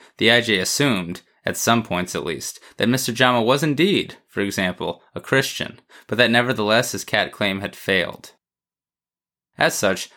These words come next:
the B I A was allowed to affirm the I J without touching the adverse credibility finding one way or the other, because I Js only need one reason to deny relief,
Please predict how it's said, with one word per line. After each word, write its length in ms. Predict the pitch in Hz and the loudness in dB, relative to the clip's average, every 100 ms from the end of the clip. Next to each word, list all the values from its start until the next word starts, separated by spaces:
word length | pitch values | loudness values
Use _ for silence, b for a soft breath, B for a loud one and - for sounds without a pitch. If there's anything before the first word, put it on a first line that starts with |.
| _ | _
the 80 | 101 | 2
B 140 | 135 | 4
I 120 | 139 | 6
A 100 | 135 | 6
was 160 | 127 120 | 2 0
allowed 380 | 110 110 127 127 | 2 4 2 2
to 120 | 110 | -4
affirm 300 | 98 123 113 | 0 0 2
the 140 | 107 | 4
I 120 | 101 95 | 2 2
J 400 | 104 104 110 b b | 2 2 0 b b
without 380 | 104 - 117 110 | -6 0 0 0
touching 380 | - 113 110 101 | -2 -2 -2 2
the 120 | 101 | 2
adverse 340 | 98 95 95 | 2 -2 -6
credibility 600 | - 92 90 101 104 90 | -4 -4 0 0 0 -2
finding 400 | - 90 87 92 | -2 -2 -2 -2
one 180 | 95 101 | -2 0
way 140 | 95 | 0
or 80 | 92 | 0
the 160 | 87 92 | 0 0
other, 320 | 98 90 - _ _ _ _ _ _ | 0 -2 -16 _ _ _ _ _ _
because 240 | - 131 120 | -2 0 2
I 160 | 107 | 2
Js 260 | 123 131 120 | 2 2 2
only 220 | 120 123 | 2 4
need 220 | 117 113 | 4 2
one 240 | 98 110 117 | 2 0 2
reason 340 | 110 104 104 | 0 0 -4
to 120 | - | -4
deny 280 | 104 98 92 | -4 0 0
relief, 580 | 87 90 98 - - | -2 -2 -4 -4 -12